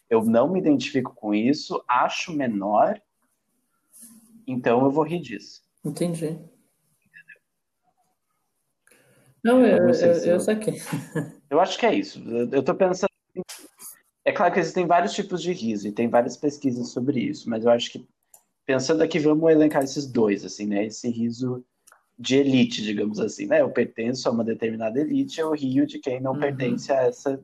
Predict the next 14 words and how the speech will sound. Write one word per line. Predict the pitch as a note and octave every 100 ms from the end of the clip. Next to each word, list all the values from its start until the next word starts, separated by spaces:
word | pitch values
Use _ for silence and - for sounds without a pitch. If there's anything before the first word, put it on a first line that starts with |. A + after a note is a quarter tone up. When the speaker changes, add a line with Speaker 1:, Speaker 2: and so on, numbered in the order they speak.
| _ -
Speaker 1:
minha | B2 D3
elite." | C#3 A#2+ - - - _ _ _ _ _ _ _ _ _ _ - - - - -
E | B2
eu | A#2+
acho | B2 -
que | C3+
daí | B2+ B2+
entra | C3+ C#3
essa | C#3 D3
questão | D3 - B2 B2 B2
do | C#3
corpo, | C#3 C#3+ - F#2+
talvez, | - F#2 E2+ D2 -
assim, | - - -